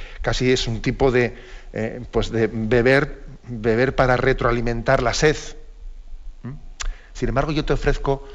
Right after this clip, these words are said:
un agua que cuando la bebas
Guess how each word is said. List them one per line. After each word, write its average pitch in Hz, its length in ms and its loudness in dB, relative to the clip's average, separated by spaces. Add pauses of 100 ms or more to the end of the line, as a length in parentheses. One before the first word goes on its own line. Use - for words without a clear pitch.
(320)
un 131 160 2
agua 123 380 2 (600)
que 123 140 -2
cuando 113 380 0
la 107 120 2
bebas 127 460 4